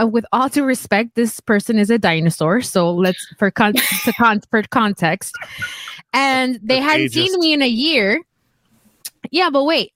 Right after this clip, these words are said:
Speaker 1: wait for the end of the story. They hadn't seen me in a year since before I started losing weight. And they were leaving my house and they're like, "You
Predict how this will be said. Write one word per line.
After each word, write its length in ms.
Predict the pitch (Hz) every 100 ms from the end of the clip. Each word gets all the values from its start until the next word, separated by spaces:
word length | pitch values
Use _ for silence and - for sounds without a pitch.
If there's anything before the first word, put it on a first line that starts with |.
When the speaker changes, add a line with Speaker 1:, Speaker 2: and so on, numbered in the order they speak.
| -
Speaker 1:
wait 200 | 226 262
for 140 | 302
the 80 | 277
end 300 | 262 202 240
of 60 | 233
the 40 |
story. 300 | - 202 -
They 80 | 214
hadn't 140 | 262
seen 140 | 285 330
me 80 | 349
in 60 |
a 40 | 285
year 400 | 208 180 208 -
since 260 | - 262 254
before 640 | 269 - 240 233 220 202 -
I 140 | 202
started 320 | 202 208 190
losing 260 | 180 175 175
weight. 300 | 175 220 - -
And 540 | 226 226 220 220 226
they 80 | 233
were 120 | 233
leaving 320 | 226 311 330 262
my 120 | 208
house 480 | 208 180 226 269 -
and 180 | 214
they're 100 | 208
like, 240 | 202 196 -
"You 320 | 285 370 349